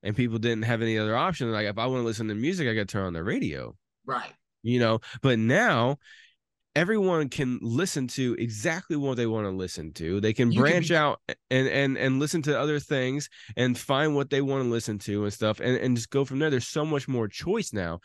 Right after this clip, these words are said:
Speaker 1: So I
Speaker 2: Yeah.
Speaker 1: get what that guy's saying, "Nobody listens to it anymore," 'cause that is true. Nobody listens to it like that anymore, the same way.
Speaker 2: The same
Speaker 1: You
Speaker 2: way.
Speaker 1: know,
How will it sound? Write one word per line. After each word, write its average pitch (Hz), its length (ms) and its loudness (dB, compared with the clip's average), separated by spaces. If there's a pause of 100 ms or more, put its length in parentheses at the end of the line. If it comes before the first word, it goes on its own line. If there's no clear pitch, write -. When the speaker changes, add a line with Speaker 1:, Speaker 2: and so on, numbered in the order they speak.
(280)
Speaker 1:
So 165 160 4
I 147 60 6
Speaker 2:
Yeah. 151 40 4
Speaker 1:
get 214 240 2
what 175 140 2
that 147 140 4
guy's 139 280 0
saying, 180 340 2
"Nobody 123 380 0
listens 147 340 -4
to 120 200 2
it 110 80 2
anymore," 101 380 0
'cause 110 120 -2
that 135 200 2
is 135 180 -2
true. 196 340 0
Nobody 117 340 0
listens 113 320 -4
to 117 200 2
it 110 180 0 (500)
like 110 320 0 (160)
that 127 320 0
anymore, 92 400 -4
the 104 100 -2
same 113 460 0
way. 101 580 0
Speaker 2:
The - 80 -16
same 117 300 -8
Speaker 1:
You 117 80 4
Speaker 2:
way. 123 80 6
Speaker 1:
know, 110 320 2